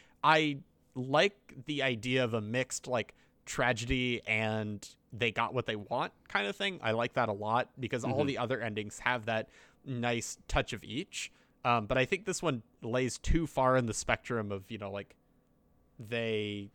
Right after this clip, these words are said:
Speaker 1: didn't get what they want. And I did say it might be my fa-, favorite of the two, but I think it's just the idea of it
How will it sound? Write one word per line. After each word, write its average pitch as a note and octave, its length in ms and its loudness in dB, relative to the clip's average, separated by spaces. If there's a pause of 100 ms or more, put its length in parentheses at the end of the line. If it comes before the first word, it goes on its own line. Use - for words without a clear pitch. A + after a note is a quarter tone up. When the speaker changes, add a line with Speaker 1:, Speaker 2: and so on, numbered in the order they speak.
Speaker 1:
didn't B2 260 -6
get A#2+ 100 -6
what G#2+ 100 -12
they G2+ 100 -6
want. G#2 360 -10
And A#2 100 -6
I C3+ 80 0
did F3 160 -6
say C#3+ 420 0
it B2+ 120 -8
might B2+ 200 -4
be B2+ 100 -8
my G#2+ 160 -4
fa-, - 160 -8 (500)
favorite C3 360 -2
of G#2+ 60 -2
the A2 80 -4
two, A#2 380 -2 (260)
but C#3 100 0
I C3 80 4
think F3 200 -2
it's D3+ 140 -6
just - 300 -4 (120)
the A2+ 540 -4 (840)
idea B2+ 580 2 (100)
of E3+ 200 2
it G#3 220 2